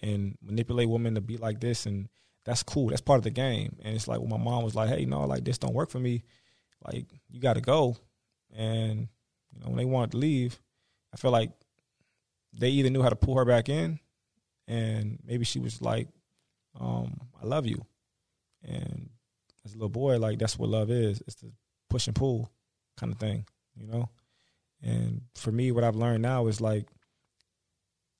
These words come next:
when you wanna work for something, like, you don't need too many chances to work at it. You know what I mean? I-, i-, if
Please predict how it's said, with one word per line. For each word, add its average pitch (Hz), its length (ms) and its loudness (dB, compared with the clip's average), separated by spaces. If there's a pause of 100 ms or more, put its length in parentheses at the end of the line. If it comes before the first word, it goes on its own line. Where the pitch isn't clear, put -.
(680)
when 120 180 2
you 165 100 4
wanna 156 240 4
work 123 220 6
for 147 100 -2
something, 151 380 0
like, 120 160 2
you 127 60 0
don't 135 140 0
need 120 360 0
too - 120 -4
many 110 140 -2
chances 110 600 -4 (480)
to - 100 -20
work - 260 -8
at - 140 -6
it. - 100 -10 (260)
You - 120 -18
know 113 60 -16
what 110 60 -16
I 107 40 -14
mean? 110 300 -14 (100)
I-, 107 40 -16
i-, - 300 -8
if 104 180 -6